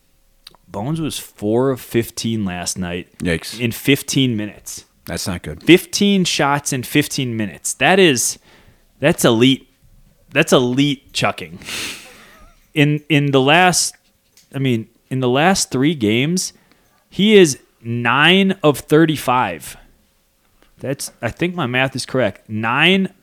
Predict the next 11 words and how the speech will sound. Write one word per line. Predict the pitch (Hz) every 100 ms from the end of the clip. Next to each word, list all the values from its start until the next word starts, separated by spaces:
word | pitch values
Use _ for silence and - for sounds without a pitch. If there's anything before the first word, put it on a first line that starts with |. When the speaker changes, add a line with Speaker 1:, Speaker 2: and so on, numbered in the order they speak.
| -
Speaker 1:
of, | 135 131 123 120 _ -
yes, | 139 123 95 - - _ 123
nine | 127 147 208
of | 214
thirty-five | - 160 170 160 - 143 147 -
from | 139
the | 123
field, | - 131 127 107 95 _ - _ _
um, | 127 123 123 123 123 -
with | 131 131 - - 131 _ _
th-, | 113